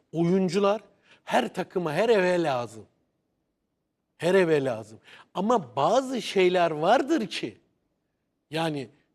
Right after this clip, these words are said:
çilingiri de bulamazsan balkondan atlarsın.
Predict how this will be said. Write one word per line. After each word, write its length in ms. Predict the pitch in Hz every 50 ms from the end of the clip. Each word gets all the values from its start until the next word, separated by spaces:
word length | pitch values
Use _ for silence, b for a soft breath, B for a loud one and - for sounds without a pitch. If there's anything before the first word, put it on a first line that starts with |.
| _ -
çilingiri 680 | - - 180 160 180 190 190 190 170 233 233 247 202
de 140 | 214 202 165
bulamazsan 640 | 180 202 240 269 302 302 - - - 233 190 175 156
balkondan 540 | 165 165 165 160 - 196 190 196 202 226 226
atlarsın. 580 | 196 - - - 151 127 113 - - - 104